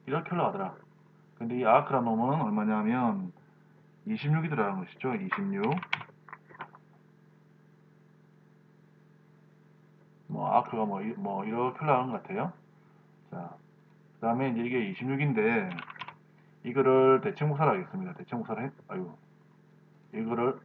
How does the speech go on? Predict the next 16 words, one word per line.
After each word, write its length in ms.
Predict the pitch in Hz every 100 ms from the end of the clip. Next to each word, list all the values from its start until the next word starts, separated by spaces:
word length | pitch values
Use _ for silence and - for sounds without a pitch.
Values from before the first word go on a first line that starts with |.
| -
아이고, 180 | 90 87 - - - - - - - - - - - - - - _ -
흔들렸죠? 440 | 190 202 - - - - - - - 101
이십육이고, 720 | 95 120 123 120 104 113 120
여기 360 | 131 123 113 120
이 40 |
홀을, 500 | 117 185 156 139 208 - - - - -
아이고, 180 | - 90 -
자꾸 140 | -
흔들리네. 340 | 110 117 104 87 - - _ _ - -
마우스가 320 | 190 208 214
민감해서 580 | 214 220 117 95 113 147
이거를 460 | 123 139 135 170 - - - - - -
대칭 300 | 196 143 139
복사를 260 | 151 131
하게 140 | 98 101
됐는데, 760 | 101 98 95 113 101 87